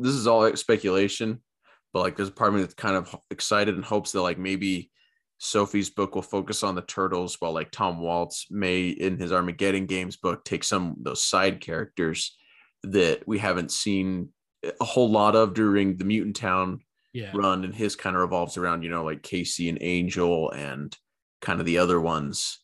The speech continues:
Speaker 1: in that, in that area that we kind of haven't been able to see as much of lately.
Speaker 2: Casey,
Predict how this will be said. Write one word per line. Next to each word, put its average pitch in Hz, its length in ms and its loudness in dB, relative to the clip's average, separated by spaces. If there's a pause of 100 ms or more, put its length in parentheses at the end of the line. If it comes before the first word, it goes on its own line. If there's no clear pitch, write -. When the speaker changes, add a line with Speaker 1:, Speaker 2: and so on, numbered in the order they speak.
(380)
Speaker 1:
in 95 200 0
that, 71 480 -2 (500)
in 107 120 2
that 95 120 4
area 87 240 4
that 76 80 -2
we 85 120 -2
kind 78 180 -4
of 73 60 -4
haven't 76 240 -4
been 80 100 -6
able 65 180 -4
to - 60 -10
see - 240 -6
as - 100 -8
much - 240 -6
of 64 160 -8
lately. 50 300 -8
Speaker 2:
Casey, 180 640 -2